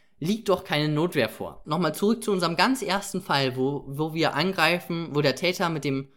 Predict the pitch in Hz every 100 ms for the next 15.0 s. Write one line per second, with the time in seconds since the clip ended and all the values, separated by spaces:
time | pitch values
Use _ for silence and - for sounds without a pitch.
0 | _ - 127 170 196 175 160 156 160 -
1 | - - - 131 151 175 120 131 190 190
2 | _ - 131 165 156 151 156 - 139 147
3 | 139 127 123 123 - - - - 113 117
4 | 113 90 117 120 113 110 - 135 135 120
5 | 120 117 113 139 107 104 - - - _
6 | _ _ _ - 156 214 233 185 196 151
7 | 151 - 254 269 247 - 196 196 202 -
8 | 185 196 120 107 107 110 101 104 101 90
9 | 78 - _ _ _ _ 131 143 147 147
10 | 147 160 190 175 180 175 160 143 139 147
11 | 262 135 120 120 113 143 220 - 131 165
12 | 233 254 - _ 156 175 180 151 139 147
13 | 196 220 214 202 - - 156 185 - 135
14 | 143 208 208 143 135 - 110 165 233